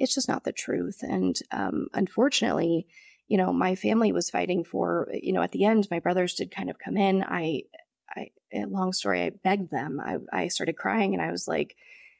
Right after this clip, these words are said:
they're keeping me out of the trial. They're telling me that they have to keep me in the dark and that they can't tell me anything that's going on because of how harshly Dad's team has attacked me. And I'm, like, literally sobbing to them, like, "Somebody has to step in. It has to be somebody that's not me."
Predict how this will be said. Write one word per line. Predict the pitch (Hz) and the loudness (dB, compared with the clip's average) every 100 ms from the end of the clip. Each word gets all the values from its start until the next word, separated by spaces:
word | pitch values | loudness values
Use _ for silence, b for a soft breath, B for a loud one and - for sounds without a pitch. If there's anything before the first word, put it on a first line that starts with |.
| B | B
they're | - 190 | -2 -2
keeping | - 220 240 | 0 2 6
me | 214 | 6
out | 180 185 | 6 2
of | |
the | - | 0
trial. | - 185 175 127 | -2 -2 0 0
They're | 175 | -2
telling | - 202 208 | 0 4 6
me | 185 | 6
that | 170 | 2
they | 185 | 0
have | 185 185 | -2 -2
to | 202 | -6
keep | - - | -6 -2
me | 180 | 0
in | 170 | 0
the | |
dark | 156 - 147 - | 0 0 0 -2
and | - | -4
that | 175 | -2
they | 165 | -2
can't | - 190 196 | -2 -2 -2
tell | 190 | -2
me | 180 - | -2 0
anything | 190 202 190 175 | 2 2 0 -4
that's | 180 | -4
going | - 170 175 | -4 -2 0
on | 208 190 | 2 2
because | 180 - 180 | -2 -4 -4
of | 175 | -4
how | - 185 175 | -4 -2 -2
harshly | - 220 226 - 190 - | 0 0 0 -2 -4 -4
Dad's | 180 170 - | -4 -2 -2
team | - 240 240 196 | -2 0 2 2
has | 170 160 165 - | -2 -4 -2 -2
attacked | - - 330 - - | -4 -2 -2 -2 -8
me. | 107 - B B B B - | -8 -8 B B B B -2
And | 190 | 2
I'm, | |
like, | 175 - | 2 2
literally | 214 226 208 | 0 4 4
sobbing | - 185 185 175 | 2 0 0 -2
to | 190 | -4
them, | 175 | -4
like, | 165 | -2
"Somebody | - 214 226 262 | -2 2 2 2
has | 233 220 | 2 2
to | |
step | 208 202 202 | 0 -2 0
in. | 180 | 0
It | - | 0
has | 202 - | -2 -2
to | |
be | 226 | -2
somebody | 226 208 208 214 | 0 2 2 2
that's | 208 208 - | 2 -2 -2
not | 190 - | -4 -4
me." | - 269 269 - | 2 4 4 2